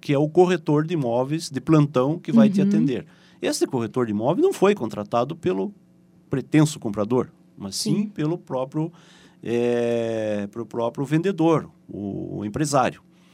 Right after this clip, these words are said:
Speaker 1: O que se faz hoje é que se tenta, é, ao se fechar o negócio, transferir este custo da corretagem para o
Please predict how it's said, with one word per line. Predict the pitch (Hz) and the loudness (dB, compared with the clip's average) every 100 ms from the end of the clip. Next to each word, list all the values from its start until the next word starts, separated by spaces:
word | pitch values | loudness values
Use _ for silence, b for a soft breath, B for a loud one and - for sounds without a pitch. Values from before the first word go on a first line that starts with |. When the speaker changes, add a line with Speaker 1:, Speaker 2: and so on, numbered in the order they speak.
| b b b b | b b b b
Speaker 1:
O | 151 | -8
que | 156 | -6
se | - | -2
faz | 339 - 127 101 | -2 0 0 0
hoje | 107 180 147 98 | 0 0 0 -4
é | |
que | 113 | -8
se | - 156 | -8 -6
tenta, | 156 160 180 196 202 b b b b b - | -2 -2 0 -2 -4 b b b b b -6
é, | 117 123 120 120 117 117 117 113 110 107 - | -2 0 0 0 0 -2 -4 -4 -4 -6 0
ao | 135 143 - | 2 2 -2
se | - - 98 | -16 -14 -10
fechar | 120 - 110 | -8 -6 -4
o | 123 | -2
negócio, | 143 127 170 190 - 147 _ - | -2 -2 -4 -4 -12 -16 _ -4
transferir | 190 233 - 180 151 214 185 | -2 0 -2 0 0 0 -2
este | - 143 | -2 -6
custo | - 185 220 - 107 | -6 -4 -4 -4 -8
da | 104 | -6
corretagem | 104 127 131 135 156 180 | -4 -6 -4 -4 -2 -4
para | 208 - 170 180 | -8 0 2 2
o | 190 196 196 | 0 -2 -4